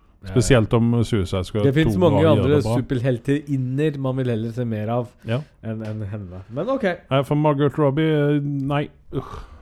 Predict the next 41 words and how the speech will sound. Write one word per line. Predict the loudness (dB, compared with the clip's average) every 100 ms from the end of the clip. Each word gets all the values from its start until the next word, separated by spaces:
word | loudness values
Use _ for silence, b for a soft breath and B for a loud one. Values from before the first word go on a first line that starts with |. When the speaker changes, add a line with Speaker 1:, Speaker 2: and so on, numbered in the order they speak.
| B B B B -20
Speaker 1:
Den, | -12 -8 -6
eh, | -6 -6 -4
nei, | -4 -4 -6
den | -6 -2 -2
var, | 0
den | 0
var | 0
dårlig, | 0 0 -2 -4
den | -6
filmen. | -6 -8 -8 -12 B B
Speaker 2:
Ja. | B
Speaker 1:
Seks | 2 2 2
komma | -2 -2 0
tre | 0 0
på | 2 0
I | 2
M | 2
D |
B, | 2 2 2
og | 0
det | 2 0
synes | 0 -4 -2
jeg | -4
ikke | -2
den | -4
fortjener, | -2 -2 -2 -2
altså. | -4 -8 _ _ _ _
Speaker 2:
Nei. | -4 -4 -4 _ b b b b b
Det | -6 -2 -2
er | -2
for |
så | -2 -2
vidt | -2
greit. | -2 -4
Fem | -6 -6
komma | -4 -4
åtte | -4 -2
er | -2
den. | -4 B B B B -10
Speaker 1:
Ja. | -10 _ b b b b b b b
Ehm, | 0 2 4 4 4 4 4 4 2